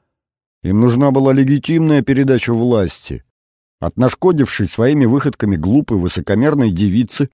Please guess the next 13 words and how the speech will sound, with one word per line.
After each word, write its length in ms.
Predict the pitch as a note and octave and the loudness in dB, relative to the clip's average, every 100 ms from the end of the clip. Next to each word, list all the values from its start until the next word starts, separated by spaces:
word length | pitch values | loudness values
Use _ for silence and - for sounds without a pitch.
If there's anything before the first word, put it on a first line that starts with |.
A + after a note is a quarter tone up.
| _ - | _ -4
решившей 680 | G2 B2 - C3 - A#2+ | 0 0 2 -2 0 -2
поиграть 580 | G#2+ B2+ B2+ G#2+ B2 G#2+ | 0 2 2 2 0 0
в 80 | E2 | -2
главу 320 | D2+ A#2 A#2 | -2 0 0
государства, 880 | G#2+ G#2 G#2+ G2 A#2 F#2+ - F#2 F2 _ _ - | 0 -2 -2 0 0 -2 -6 -6 -6 _ _ -8
к 20 | |
умудрённым 680 | E2+ E2+ F2+ A2+ B2 B2 A2 | -4 -2 0 2 4 4 2
опытом 380 | B2 B2 - B2 | 0 -2 -2 0
людям, 640 | A2+ D3+ G3 C#3 F2+ C2+ - | 2 0 0 0 -2 -4 -16
что 260 | - - G2+ | -18 -8 -6
готовы 380 | F2+ F#2+ A#2 G2+ | -4 -2 -2 -2
были 220 | F#2 E2+ | -2 -4
пожурить, 920 | - D3 G2+ G2+ F2+ G2+ C3 C#3+ | -2 -2 0 -2 0 0 0 -2